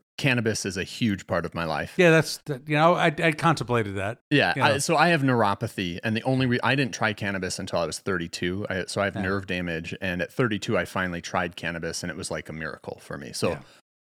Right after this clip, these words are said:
Speaker 1: v-, uh, but before that, six months before I tried cannabis, I quit drinking because of a diabetes diagnosis. And for a long time would just say, "Yeah, I quit drinking 'cause of health reasons and,
Speaker 2: Right.
Speaker 1: and things like that."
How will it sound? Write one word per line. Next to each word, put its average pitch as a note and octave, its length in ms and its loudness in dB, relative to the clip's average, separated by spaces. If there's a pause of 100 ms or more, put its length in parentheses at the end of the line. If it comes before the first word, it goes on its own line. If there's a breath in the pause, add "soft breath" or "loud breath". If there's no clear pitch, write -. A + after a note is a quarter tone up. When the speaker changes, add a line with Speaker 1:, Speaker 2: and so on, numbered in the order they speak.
(120)
Speaker 1:
v-, C3+ 200 2
uh, A#2 200 4
but G#2 180 0
before F3 300 2
that, E3 220 2
six - 260 -4
months C3+ 160 2
before A2+ 280 -4
I G2+ 60 0
tried F#2+ 240 -4
cannabis, G#2 460 -2
I F#2+ 80 0
quit - 220 -6
drinking F#2 500 -4
because G2 280 -6
of F2 60 -8
a F2 60 -6
diabetes F2+ 500 -2
diagnosis. E2 800 -6 (140)
And B2+ 100 0
for C#3+ 120 0
a B2+ 60 4
long C3 340 2
time G2 440 -4
would A2+ 140 -2
just A2 240 -4
say, G#2 320 0 (260 loud breath)
"Yeah, C#4+ 120 -2
I F#3 60 4
quit - 200 -2
drinking C3+ 380 0
'cause A#2+ 180 -4
of A#2 80 -4
health G2 300 -2
reasons G2+ 500 -4
and, F#2+ 80 -2
Speaker 2:
Right. D#3+ 220 -2
Speaker 1:
and G#2 120 -6
things G2 220 -4
like F#2+ 160 -2
that." F2+ 300 -2